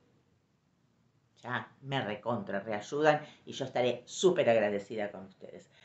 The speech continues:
Así que sigamos <laughs> adelante. Actividades para cada uno de los portales.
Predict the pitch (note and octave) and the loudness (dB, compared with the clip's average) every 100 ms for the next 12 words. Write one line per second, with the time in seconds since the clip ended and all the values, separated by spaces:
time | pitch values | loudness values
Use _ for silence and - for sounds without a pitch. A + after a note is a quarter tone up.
0 | _ - C3+ E3+ E3+ A3 - - D#3 D3 | _ -10 -8 -2 4 4 2 -6 -2 2
1 | G#3 G3+ F#3 C3+ B2+ A#2 - G#2 - - | 2 2 4 4 4 0 -6 -14 -18 -20
2 | - _ _ _ _ _ _ _ _ _ | -20 _ _ _ _ _ _ _ _ _
3 | - - - - F3+ - G#3 G#3 A3+ C4+ | -20 -20 -14 -12 -10 -6 -2 4 6 6
4 | C#4 - - - G#3 G#3 A#3 A#3 - - | 2 -4 -12 2 8 8 8 2 -6 -6
5 | - D#4+ E4 E4 D#4+ - - - A#3+ A#3 | 6 6 6 2 -2 -6 -14 -2 0 2
6 | A#3 A#3+ - - D#3+ F#3+ - - E3+ - | 2 0 -6 -4 0 0 -2 -10 -10 -10
7 | - D3+ - G2 G2 | -6 -6 -4 -10 -10